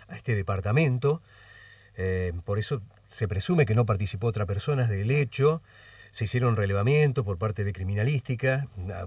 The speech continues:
testimonios de vecinos, familiares. Eh,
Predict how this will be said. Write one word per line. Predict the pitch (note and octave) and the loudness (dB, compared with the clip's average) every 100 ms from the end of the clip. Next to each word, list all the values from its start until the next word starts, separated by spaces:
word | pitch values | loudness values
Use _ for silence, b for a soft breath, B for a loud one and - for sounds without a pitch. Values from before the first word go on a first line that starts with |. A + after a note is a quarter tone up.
| E2 | -10
testimonios | F2 G2 G#2+ F#2+ | -8 -4 -2 -2
de | F2+ | -2
vecinos, | E2+ - C3 A#2+ G2+ | -4 -4 -2 -2 -2
familiares. | G2 F#2 G2+ C3 B2 A#2 A#2+ - B B B B B - | -2 -2 0 2 2 0 -4 -8 B B B B B -6
Eh, | F2+ F2+ | -2 -2